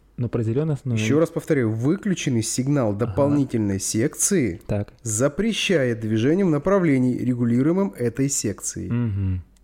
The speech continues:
Speaker 2: Пункт шесть три
Speaker 1: Все.
Speaker 2: правил дорожного движения.
Speaker 1: Я, мне, я здесь сноску даже, наверное, внизу сделаю. Отсюда. Значит, ребята, и Серега, ты, поскольку ты задал мне этот вопрос.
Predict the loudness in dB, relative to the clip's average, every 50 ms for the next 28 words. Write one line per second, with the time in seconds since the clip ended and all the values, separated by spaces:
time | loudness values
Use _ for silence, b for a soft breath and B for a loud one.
0 | _ _ _ _ _ _ _ _ -18 -10 -6 -4 -2 -2 -2 -2 -2 0 0 0
1 | 0 -2 -4 -4 -2 -2 -2 -2 -2 -2 0 0 0 0 0 -2 -2 0 -2 -2
2 | -2 -2 -4 -4 -4 -4 -4 -4 -4 -4 -4 -6 -6 -6 -4 -4 -4 -2 -4 -6
3 | -6 -4 -4 -4 -2 -2 -2 -4 -6 -6 -6 -4 -4 -4 -4 -4 -4 -4 -2 -2
4 | -2 -2 -2 -2 -4 -4 -4 -2 -2 -2 -4 -4 -4 -4 -4 -2 -4 -6 -6 -8
5 | B B B B B B B B B B B B B B _ _ -20 -20 _ -20
6 | -16 _ -8 -8 -6 -4 -4 -4 -4 -6 -8 -8 -4 -4 -2 -2 -2 -4 -8 -12
7 | -14 -16 _ -6 -4 -4 -2 0 0 -2 -2 -2 -6 -8 -10 -12 -10 -6 -6 -4
8 | -2 -2 0 0 0 0 -2 -4 -4 -6 _ _ -14 -6 -4 -2 -2 -2 -4 -8
9 | -14 -20 -10 -6 -6 -4 -4 -4 -4 -2 -2 0 0 0 0 0 0 -2 -2 -4
10 | -6 -4 -6 -4 -2 -2 -4 -4 -6